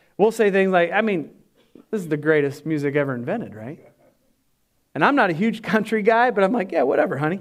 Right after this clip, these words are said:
whatever." But we say things about singers like, "That voice is anointed. I mean, that is an anointed voice. That is just something."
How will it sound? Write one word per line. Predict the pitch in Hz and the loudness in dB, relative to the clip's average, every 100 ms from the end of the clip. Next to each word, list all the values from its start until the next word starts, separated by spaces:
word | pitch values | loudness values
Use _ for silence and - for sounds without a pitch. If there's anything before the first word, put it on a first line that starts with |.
| - | 0
whatever." | 233 220 127 - - _ _ _ - - _ _ | 2 2 -2 -16 -20 _ _ _ -20 -20 _ _
But | 233 233 | 2 4
we | 330 | 2
say | - 339 339 | 2 2 2
things | 349 349 285 | 2 2 2
about | 269 214 | 2 0
singers | - 311 294 202 165 | -2 0 2 2 2
like, | 190 185 170 - - | 4 2 2 -8 -10
"That | 175 220 202 | 0 0 2
voice | 165 196 202 143 | 0 2 2 -4
is | 131 | -8
anointed. | 123 131 143 151 147 - 104 - - | -8 -6 -4 -6 -8 -14 -16 -20 -14
I | 143 | -8
mean, | 170 | -6
that | |
is | 151 | -6
an | 120 | -8
anointed | 107 110 123 139 143 104 - | -8 -10 -8 -8 -8 -14 -14
voice. | 107 101 - | -14 -14 -8
That | 143 170 | -6 -6
is | 117 113 | -10 -14
just | 107 - - | -20 -20 -16
something." | 131 151 | -14 -14